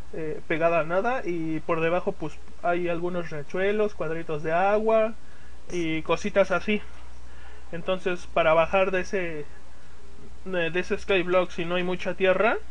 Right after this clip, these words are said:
porque podría uno bajar haciendo una escalera de tierra o como un puente, como ya les dije yo, este,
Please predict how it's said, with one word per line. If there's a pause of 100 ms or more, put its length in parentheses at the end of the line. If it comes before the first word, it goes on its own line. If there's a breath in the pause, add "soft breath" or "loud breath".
(200)
porque
podría
uno
bajar
haciendo
una
escalera
de
tierra
o
como
un
puente,
como
ya
les
dije
yo, (560 loud breath)
este,